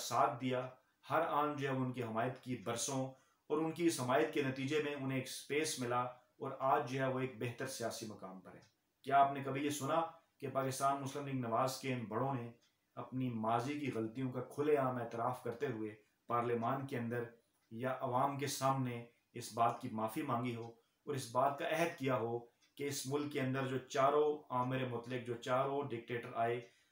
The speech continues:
उन सबको जो है वो एक ही नुक्ते नज़र से देखा जाएगा, चाहे वो general अयूब हो, चाहे वो general यहिया हो, चाहे वो जनरल ज़ियाउल हक हो या फिर जनरल मुशर्रफ। तो नाज़रीन, आज की वीडियो इसी पॉइंट से मुतल्लिक थी कि पाकिस्तान की हर बड़ी सियासी जमात ने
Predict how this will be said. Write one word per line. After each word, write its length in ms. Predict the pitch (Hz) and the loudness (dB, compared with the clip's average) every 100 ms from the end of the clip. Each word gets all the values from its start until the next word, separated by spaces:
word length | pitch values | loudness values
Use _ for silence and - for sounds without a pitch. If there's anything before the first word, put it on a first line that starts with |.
| _ | _
उन 120 | 143 139 | -6 -2
सबको 480 | - 156 156 156 139 | 0 0 0 -2 0
जो 120 | 127 | 2
है 120 | 127 | 0
वो 200 | 135 139 147 | 0 -4 0
एक 220 | 160 151 | 0 0
ही 80 | 135 | -4
नुक्ते 320 | 117 - 120 | -4 -6 -6
नज़र 180 | 113 113 | -4 -4
से 160 | - 110 | -4 -6
देखा 280 | 104 135 131 | -6 -4 -2
जाएगा, 380 | 120 117 113 - - _ - | 0 0 -2 -6 -18 _ -8
चाहे 200 | 123 127 | -4 -2
वो 100 | 120 | -2
general 340 | 117 117 120 | -4 -4 -6
अयूब 260 | 120 139 117 | -4 -4 -4
हो, 300 | 117 - _ _ _ - | -6 -8 _ _ _ -4
चाहे 200 | 127 127 | -2 -2
वो 100 | 113 | -2
general 320 | 117 113 110 | -4 -4 -6
यहिया 260 | 110 117 135 | -4 0 0
हो, 260 | 113 101 - _ _ _ _ - | -2 -6 -12 _ _ _ _ -4
चाहे 180 | 123 127 | -2 0
वो 120 | 123 | 0
जनरल 260 | 110 117 107 | -2 -2 -4
ज़ियाउल 300 | 101 113 113 | -2 0 0
हक 180 | 113 - | -2 -4
हो 240 | 98 92 _ _ _ - | -10 -10 _ _ _ -8
या 220 | 110 - | -2 -2
फिर 180 | 117 95 | -4 -8
जनरल 220 | 90 87 | -10 -10
मुशर्रफ। 420 | 87 82 76 - - _ _ _ _ _ | -14 -16 -18 -20 -20 _ _ _ _ _
तो 100 | 123 | -2
नाज़रीन, 480 | 131 131 131 160 160 - _ _ _ | 0 0 0 -2 -4 -8 _ _ _
आज 240 | 123 156 160 | 2 4 4
की 100 | 170 | 0
वीडियो 500 | 147 143 156 156 151 _ _ - | -2 0 0 0 -8 _ _ -8
इसी 200 | 160 214 | -4 -4
पॉइंट 280 | 170 139 135 | 2 2 2
से 100 | 131 | -4
मुतल्लिक 380 | 113 123 131 127 | -4 -4 -4 -4
थी 140 | 127 131 - _ _ _ | -8 -8 -14 _ _ _
कि 60 | 135 | -4
पाकिस्तान 580 | 131 127 123 135 143 143 | -2 -2 -2 0 0 -2
की 100 | 139 | -6
हर 160 | 123 123 | -4 -2
बड़ी 220 | 120 123 | 0 -2
सियासी 360 | 120 113 107 127 | -2 -4 -4 -6
जमात 360 | 107 101 113 120 | -6 -2 -4 -4
ने 220 | 104 101 | -10 -12